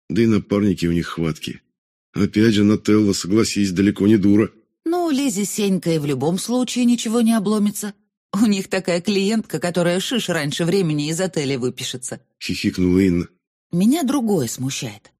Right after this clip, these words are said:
Speaker 2: Если все так просто, чего в другом отеле вопрос Лены не закрыли? Мы не первые, сам знаешь.
Speaker 1: Куча вариантов. Я встал с кровати и сунул ноги в ботинки.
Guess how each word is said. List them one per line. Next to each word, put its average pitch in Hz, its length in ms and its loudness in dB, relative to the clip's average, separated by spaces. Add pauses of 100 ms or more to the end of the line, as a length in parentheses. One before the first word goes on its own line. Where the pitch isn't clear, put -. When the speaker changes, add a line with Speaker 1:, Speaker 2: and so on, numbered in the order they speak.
(380)
Speaker 2:
Если 196 380 -2
все 254 160 -2
так - 240 -4
просто, 127 480 -2 (320)
чего 277 280 0
в 247 60 -2
другом 226 360 2
отеле 214 380 0
вопрос 165 380 -2
Лены 180 240 2
не 143 120 0
закрыли? 143 520 -8 (440)
Мы 156 140 0
не 233 120 4
первые, 226 380 0
сам 160 240 -2
знаешь. 220 460 0 (280)
Speaker 1:
Куча 117 300 0
вариантов. 90 580 0 (320)
Я 73 160 -10
встал 67 220 -10
с - 80 -10
кровати 82 420 -4
и 78 40 -4
сунул 82 280 -4
ноги 78 220 -2
в 76 80 -4
ботинки. 76 460 -8